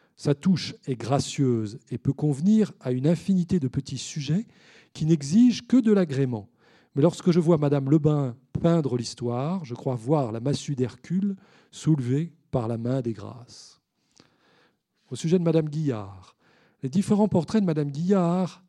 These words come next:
exposés au salon ont fait beaucoup d'honneur à son talent et ils se sont fait remarquer, surtout par un beau ton de couleur, un dessin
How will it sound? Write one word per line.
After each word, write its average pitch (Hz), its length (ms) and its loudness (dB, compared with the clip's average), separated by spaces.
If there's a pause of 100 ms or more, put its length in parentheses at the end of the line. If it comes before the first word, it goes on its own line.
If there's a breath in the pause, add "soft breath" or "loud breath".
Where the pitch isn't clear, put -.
(340)
exposés 156 480 2
au 139 80 2
salon 170 440 0 (100)
ont 143 100 -4
fait 151 180 0
beaucoup 220 320 2
d'honneur 170 340 4
à 156 60 2
son 170 160 -4
talent 110 440 -4 (420 soft breath)
et 156 100 2
ils 156 100 4
se 165 120 -4
sont 156 160 -4
fait 185 140 2
remarquer, 147 520 0
surtout 180 380 -4
par 139 180 -2
un 139 140 0
beau 143 240 2
ton 165 260 -4
de 127 80 -2
couleur, 123 680 -2 (460 soft breath)
un 139 100 -2
dessin 139 540 2